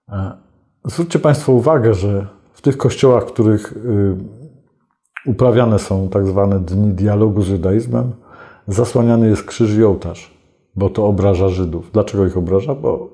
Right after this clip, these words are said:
bo te symbole są im wrogie. Tak oni uznają. Skoro oni uznają, że to są wrogie symbole, a dla nas najdroższe, to chyba nam nie po drodze. Straszliwa uwaga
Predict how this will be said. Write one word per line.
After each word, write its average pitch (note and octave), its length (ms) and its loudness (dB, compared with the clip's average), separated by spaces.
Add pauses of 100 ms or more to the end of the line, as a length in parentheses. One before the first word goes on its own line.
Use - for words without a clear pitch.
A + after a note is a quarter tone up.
bo G#2+ 180 -2
te A#2+ 120 -2
symbole A2 420 2
są A2+ 200 -4
im B2+ 120 -2
wrogie. F2+ 420 -2 (560)
Tak - 240 -2
oni E3 180 4
uznają. F#2 560 0 (1160)
Skoro B2+ 340 2
oni E3 200 4
uznają, A#2+ 360 4
że G#2+ 100 0
to - 100 -16
są A2 180 0
wrogie A2 260 2
symbole, G2 640 0 (600)
a A2 100 0
dla A#2 140 2
nas B2 200 2
najdroższe, A2+ 840 0 (2500)
to A#2 100 -4
chyba F#2+ 240 -2
nam F#2 220 -2
nie F2+ 120 -6
po F#2 140 -8
drodze. E2+ 360 -10 (1400)
Straszliwa A#2 600 0
uwaga F2 480 -2